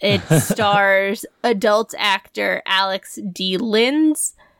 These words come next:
Speaker 1: adult actor Sheila Kelly, and children actors Lance Guest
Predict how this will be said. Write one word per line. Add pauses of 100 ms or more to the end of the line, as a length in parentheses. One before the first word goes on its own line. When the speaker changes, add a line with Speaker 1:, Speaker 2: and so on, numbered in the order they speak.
(360)
Speaker 1:
adult
actor
Sheila
Kelly, (580)
and
children
actors
Lance
Guest